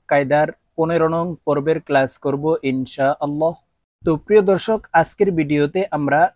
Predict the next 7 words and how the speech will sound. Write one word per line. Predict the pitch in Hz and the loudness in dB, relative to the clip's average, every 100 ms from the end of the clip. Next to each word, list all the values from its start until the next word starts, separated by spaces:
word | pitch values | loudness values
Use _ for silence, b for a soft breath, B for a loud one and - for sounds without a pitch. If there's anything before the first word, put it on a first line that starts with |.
| _ | _
তানবিনের | 147 147 156 175 190 190 | -2 0 0 0 -2 -6
উচ্চারণ | - 147 143 139 | -6 -2 -2 -2
শিখব। | - 143 139 175 214 _ _ _ _ _ _ _ _ | -4 -6 -4 -4 -4 _ _ _ _ _ _ _ _
তানবিন | 147 151 185 196 | 0 2 0 2
বলা | 165 147 127 | 2 2 2
হয় | 139 165 214 _ 123 | 0 0 -2 _ -6
দুই | 143 | -2